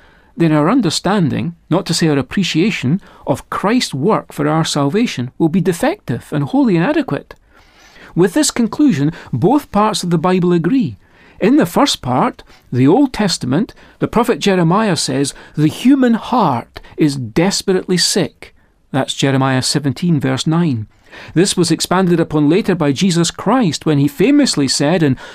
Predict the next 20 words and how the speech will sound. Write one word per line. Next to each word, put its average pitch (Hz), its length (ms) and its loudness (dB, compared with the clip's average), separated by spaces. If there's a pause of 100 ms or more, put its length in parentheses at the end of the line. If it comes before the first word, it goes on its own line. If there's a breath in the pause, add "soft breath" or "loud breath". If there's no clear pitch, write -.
(180 loud breath)
Mark 147 340 2
seven 165 360 2
and 131 120 0
twenty, 165 640 -2 (320 loud breath)
"That 185 420 -2
which - 240 -2
proceeds 190 640 0
out 254 200 2
of 202 120 0
the 143 100 0
man, 135 440 0 (260 soft breath)
that 196 200 0
is - 200 0
what 151 180 -2
defiles 131 480 -2
the 135 100 0
man. 127 380 0 (540 soft breath)
For 156 160 0
from 170 260 2
within, 190 580 2